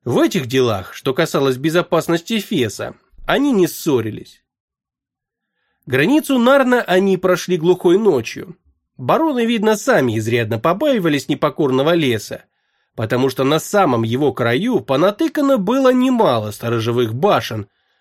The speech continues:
окружённых вполне приличными рвами и чистоколами. В единую систему это, конечно, свести ещё не успели. Однако, судя по рассказам Сугутора, к этому дело шло.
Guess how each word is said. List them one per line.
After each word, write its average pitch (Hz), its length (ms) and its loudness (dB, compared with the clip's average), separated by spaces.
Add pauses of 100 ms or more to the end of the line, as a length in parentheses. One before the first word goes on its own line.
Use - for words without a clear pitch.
окружённых 240 680 0
вполне 233 360 0
приличными 160 600 -2
рвами 135 440 0
и 117 40 -6
чистоколами. 127 880 -2 (800)
В 143 80 -18
единую 196 560 2
систему 120 680 -2
это, 254 260 -4
конечно, 226 460 0
свести 208 420 -4
ещё 175 280 -2
не 185 120 2
успели. 120 720 -4 (500)
Однако, 123 580 -2
судя 127 320 -2
по 127 140 -2
рассказам 127 500 0
Сугутора, 196 600 -2
к 269 120 -10
этому 240 380 0
дело 127 380 -2
шло. 135 480 -4